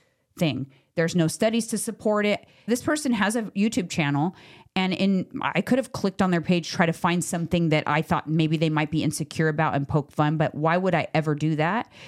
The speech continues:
It's just very telling. And 'cause I had said another comment in there that I didn't read, but I said something like, "But you're watching, like, you're obviously bothered that I weigh my food.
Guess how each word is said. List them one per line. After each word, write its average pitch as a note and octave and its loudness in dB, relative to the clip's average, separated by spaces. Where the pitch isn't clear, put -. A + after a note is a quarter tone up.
It's - 2
just - -6
very D#3 2
telling. C#3 -2
And A3 0
'cause A#3 2
I B3 2
had C#4+ 0
said G#3+ -2
another F3 2
comment D#3+ 0
in E3 0
there D3 2
that C#3 -2
I C#3+ 0
didn't C#3+ -2
read, D#3+ 0
but D3 0
I E3 0
said F3+ -6
something E3+ -2
like, D3 0
"But F#3 2
you're G3 0
watching, E3 -2
like, F3+ 2
you're F#3+ 0
obviously A#3+ 0
bothered D3 -2
that D3 4
I D3 2
weigh D#3 2
my F3 2
food. D#3 0